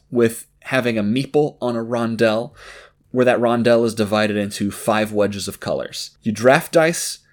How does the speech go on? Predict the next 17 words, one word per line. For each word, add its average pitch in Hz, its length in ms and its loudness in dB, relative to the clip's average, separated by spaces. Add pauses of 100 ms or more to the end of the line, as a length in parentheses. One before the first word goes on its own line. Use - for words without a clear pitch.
you 139 160 2
move 135 240 2
spaces 151 500 0
to 147 180 2
that 127 200 0
color, 185 500 -2
you 151 140 -4
take 180 220 -6
the 143 140 -4 (160)
action 127 360 0
associated 101 560 0
with 92 160 -8
that - 180 -6
color. - 400 -12 (120)
And 143 260 0
it 196 260 2
is 139 500 -4